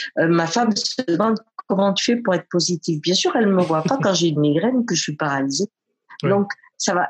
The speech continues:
Speaker 1: Quand je travaille, je suis dans mon énergie de chaman, c'est une part de moi qui s'exprime.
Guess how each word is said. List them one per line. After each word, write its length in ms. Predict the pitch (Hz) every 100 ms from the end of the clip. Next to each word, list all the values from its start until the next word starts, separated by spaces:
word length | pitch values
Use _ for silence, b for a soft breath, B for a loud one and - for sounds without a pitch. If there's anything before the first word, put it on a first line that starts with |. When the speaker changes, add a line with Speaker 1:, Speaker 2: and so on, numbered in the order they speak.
| -
Speaker 1:
Quand 240 | - 285 302
je 160 | -
travaille, 300 | 202 - 220 - _ _ -
je 200 | 95 143
suis 200 | - 214
dans 140 | 160 156
mon 240 | 160 185
énergie 580 | 220 208 202 196 180 180
de 160 | 151 151
chaman, 520 | - 160 180 277 320 - B
c'est 360 | - - - 226
une 180 | 208
part 280 | 208 302 - 190
de 60 |
moi 260 | 165 156 156
qui 100 | -
s'exprime. 440 | - 160 - 156